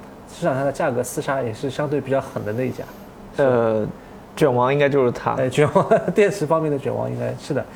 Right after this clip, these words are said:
Speaker 1: 的确啊，它的量跟 Model Y 的量去比的话，其实不管拼一体化压铸还是拼什么，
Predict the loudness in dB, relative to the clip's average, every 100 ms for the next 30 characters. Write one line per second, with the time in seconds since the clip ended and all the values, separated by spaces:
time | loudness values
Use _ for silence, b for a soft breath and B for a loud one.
0 | B -4 0 4 4 4 4 4 6 6
1 | 6 4 2 2 4 4 4 2 2 -2
2 | -6 -8 -4 -2 0 -2 -4 -6 -6 -4
3 | -2 -2 -4 -6 -6 -6 -6 -4 -2 -2
4 | -4 -4 -6 -4 -6 -6 -8